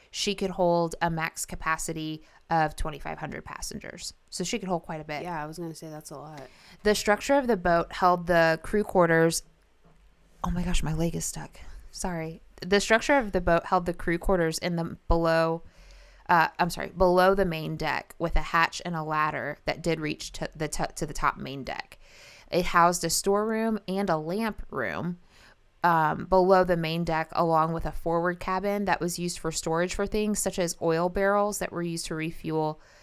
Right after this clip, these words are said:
Speaker 1: the ship's lamps. So all of this is below the main deck. Um, in the room that all of the oil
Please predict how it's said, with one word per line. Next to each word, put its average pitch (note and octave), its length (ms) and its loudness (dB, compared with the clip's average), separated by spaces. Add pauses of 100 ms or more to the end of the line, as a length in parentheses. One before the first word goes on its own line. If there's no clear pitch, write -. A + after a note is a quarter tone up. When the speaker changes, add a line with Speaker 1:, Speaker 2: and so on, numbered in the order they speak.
(160)
Speaker 1:
the F3 100 2
ship's - 460 -2 (160)
lamps. - 540 -4 (240)
So F3+ 380 4
all G3 220 8
of G#3 100 0
this G3+ 200 2
is G3 120 -4
below E3 400 2
the D3+ 140 0
main C#3+ 320 -6
deck. - 480 -12 (840)
Um, F3 420 4 (260)
in G3 640 2 (640)
the E3 580 -4 (2250)
room F#3+ 340 6
that F3 180 2
all E3+ 160 2
of D#3+ 120 -4
the D#3+ 180 -4
oil E3+ 520 2